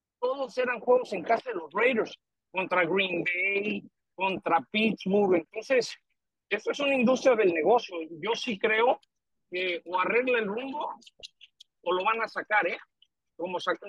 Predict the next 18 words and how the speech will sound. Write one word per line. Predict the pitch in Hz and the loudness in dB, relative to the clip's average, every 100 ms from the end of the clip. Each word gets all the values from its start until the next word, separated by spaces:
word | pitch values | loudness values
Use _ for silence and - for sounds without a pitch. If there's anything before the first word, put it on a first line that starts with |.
| 208 | -2
no, | 254 - | 0 0
no | 247 262 | 0 2
por | 269 254 | 4 6
las | 233 | 6
mismas | 233 226 240 | 4 0 0
razones, | 220 208 269 349 - | 2 2 0 -2 -4
pero | 190 | -6
pues | 165 175 | -6 -6
viste | 233 - 226 | -4 -2 -2
cómo | 240 240 | 0 2
el | 208 | 2
de | 196 | 4
Washington | 233 220 226 - 196 | 2 2 -4 -2 0
lo | 170 | 0
sacaron, | 185 247 311 285 | 0 2 2 2
¿no? | 269 - | -2 -4
Dijeron, | 180 233 220 | -6 -4 2
"Bye". | 269 320 | 4 4